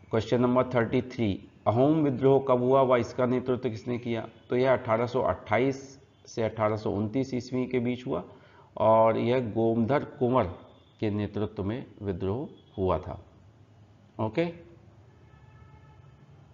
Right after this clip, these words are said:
क्वेश्चन नंबर थर्टी फ़ोर,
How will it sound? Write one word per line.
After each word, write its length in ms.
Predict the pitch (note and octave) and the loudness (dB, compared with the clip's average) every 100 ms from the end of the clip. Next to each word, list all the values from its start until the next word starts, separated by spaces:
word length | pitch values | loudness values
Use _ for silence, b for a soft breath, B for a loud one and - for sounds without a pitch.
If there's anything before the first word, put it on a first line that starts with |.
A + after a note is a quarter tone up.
| - - - - - - - - - - - - - - - G#2+ - _ _ _ _ _ - _ _ - - - - - - - - - - | -20 -20 -20 -20 -20 -20 -20 -20 -20 -20 -20 -20 -20 -12 0 0 0 _ _ _ _ _ -20 _ _ -20 -20 -20 -20 -18 -18 -16 -16 -14 4
क्वेश्चन 320 | B2+ A#2+ C3+ C3 | 10 12 12 8
नंबर 220 | C3 C3+ | 8 6
थर्टी 280 | C3+ A#2 C3+ | 4 4 2
फ़ोर, 520 | - B2 C#3 D3 | 2 4 2 -2